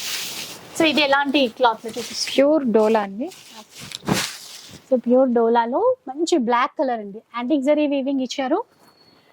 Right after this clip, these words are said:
Speaker 1: ఇదంతా కూడా వర్క్, మంచిగా ఫ్లోరల్ వర్క్ అనేది ఇచ్చారు. So ఇది కూడా ఏంటంటే మనకి పళ్ళు పాటు అంతా హెవీగా వర్క్ అనేది వస్తుంది. ఇట్లా చాలా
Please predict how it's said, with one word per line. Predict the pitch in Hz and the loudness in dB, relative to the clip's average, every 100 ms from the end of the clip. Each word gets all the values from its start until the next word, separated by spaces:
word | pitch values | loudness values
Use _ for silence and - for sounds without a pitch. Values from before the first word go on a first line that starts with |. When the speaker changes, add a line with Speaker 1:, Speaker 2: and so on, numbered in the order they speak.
| _ 285 | _ 2
Speaker 1:
ఇదంతా | 269 262 330 302 | 4 4 4 4
కూడా | 285 277 254 370 _ 247 233 | 2 0 -2 -4 _ -4 0
వర్క్, | 262 262 - _ _ _ _ _ - | 0 -2 -12 _ _ _ _ _ -16
మంచిగా | 269 269 - 339 339 | -10 -4 2 2 2
ఫ్లోరల్ | 269 262 302 302 240 | 2 2 2 0 0
వర్క్ | 254 269 240 | -2 -4 -8
అనేది | 226 208 | -8 -12
ఇచ్చారు. | - 214 202 _ _ _ _ _ _ _ _ _ _ _ | -14 -18 -20 _ _ _ _ _ _ _ _ _ _ _
So | 311 294 254 - - 269 | 4 4 2 -4 0 4
ఇది | 277 311 | 4 4
కూడా | 330 320 294 | 4 2 0
ఏంటంటే | 285 269 254 370 | -2 -4 -2 -2
మనకి | 330 294 381 285 | 0 0 0 0
పళ్ళు | 247 285 294 | 0 0 -2
పాటు | 294 262 | -4 -6
అంతా | 247 302 320 269 | -6 -4 -2 -2
హెవీగా | 233 269 254 330 254 | 0 0 2 0 0
వర్క్ | 262 - | -2 -4
అనేది | 226 254 226 | -6 -4 -4
వస్తుంది. | - - 240 - _ _ _ _ _ 262 | -6 -16 -20 -20 _ _ _ _ _ -2
ఇట్లా | - - _ - | -2 -8 _ 0
చాలా | 262 339 | 2 2